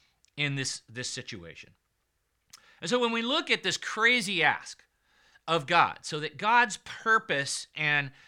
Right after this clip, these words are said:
communication to his people can get to them, you know, Homer sacrifices for God's purposes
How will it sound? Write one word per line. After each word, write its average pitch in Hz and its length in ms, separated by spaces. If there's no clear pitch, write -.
communication 185 960
to 156 140
his 151 240
people 110 680
can 143 200
get 131 340
to 180 160
them, 185 400
you 143 80
know, 135 180
Homer 160 640
sacrifices 113 1300
for - 180
God's 127 380
purposes 92 800